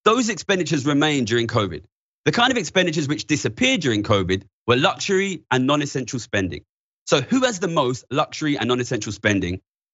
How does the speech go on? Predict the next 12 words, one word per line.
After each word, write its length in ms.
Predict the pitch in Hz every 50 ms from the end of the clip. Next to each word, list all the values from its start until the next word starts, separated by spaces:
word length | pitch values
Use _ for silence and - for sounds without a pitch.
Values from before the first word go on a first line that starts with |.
| _ _ -
Basically, 420 | 233 247 202 139 120 101 107 107
it's 300 | 107 - 123 131 117 -
rich 200 | 123 123 - -
people. 360 | - 98 87 85 - 80 - _ _ _ _ _ _ -
So 120 | - 156
during 320 | 147 147 247 277 277 262 190
covid, 460 | - 190 180 175 135 101 92 92 - _ _ _ _ -
rich 300 | 139 196 254 - - -
people 320 | 156 127 104 110 117 113 -
massively 880 | 143 175 202 220 226 240 254 233 - 196 160 123 113 110 104 107 104 104
stopped 280 | - - - - -
spending. 460 | - - 156 160 147 - 92 78 -